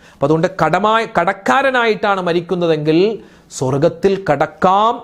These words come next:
എന്ന് നമ്മൾ വലിയ വ്യാമോഹം വേണ്ട. അള്ളാഹു കാത്തുരക്ഷിക്കട്ടെ. അതുകൊണ്ട് കടം, അത് ചിലപ്പോൾ നമ്മുടെ കൂട്ടത്തിൽ ഒരുപാട് പേര് കടം കൊണ്ട് പ്രയാസപ്പെടുന്നവരുണ്ട്. അവർക്ക് രഹസ്യമായി നമ്മൾ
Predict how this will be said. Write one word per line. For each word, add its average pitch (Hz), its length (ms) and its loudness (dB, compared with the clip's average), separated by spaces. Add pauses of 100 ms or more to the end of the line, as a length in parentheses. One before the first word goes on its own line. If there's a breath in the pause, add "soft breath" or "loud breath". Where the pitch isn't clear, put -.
എന്ന് 156 200 0
നമ്മൾ 151 240 0
വലിയ 147 360 0
വ്യാമോഹം 160 720 0
വേണ്ട. 127 200 -2
അള്ളാഹു 175 340 0
കാത്തുരക്ഷിക്കട്ടെ. 139 540 -2
അതുകൊണ്ട് 156 360 0 (540 loud breath)
കടം, 185 240 0 (180)
അത് 220 340 0 (180)
ചിലപ്പോൾ 185 340 2
നമ്മുടെ 170 200 0
കൂട്ടത്തിൽ 160 420 2
ഒരുപാട് 156 400 2
പേര് 151 180 0 (120)
കടം 151 220 -2
കൊണ്ട് 165 160 0
പ്രയാസപ്പെടുന്നവരുണ്ട്. 139 800 -2 (400 loud breath)
അവർക്ക് 240 480 2
രഹസ്യമായി 202 720 0
നമ്മൾ 190 220 -2